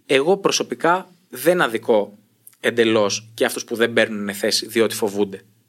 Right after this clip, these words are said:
Με εκνευρίζουνε βέβαια που μετά βγαίνουνε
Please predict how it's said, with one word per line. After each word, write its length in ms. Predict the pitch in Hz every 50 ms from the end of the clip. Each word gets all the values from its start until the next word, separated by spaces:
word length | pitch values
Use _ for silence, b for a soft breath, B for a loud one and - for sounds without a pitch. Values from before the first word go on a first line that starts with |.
| _ _ _ _ _ _ _ _ _ _ _ _ _ _ _ _
Με 100 | 131 127
εκνευρίζουνε 600 | 123 123 131 127 127 139 165 165 147 143 143 131 117
βέβαια 320 | 120 123 117 117 113 110 113
που 280 | - 120 113 113 113 117
μετά 460 | 123 117 113 117 - 127 123 117 110
βγαίνουνε 760 | 110 110 120 120 117 117 113 110 107 107 104 98 101 -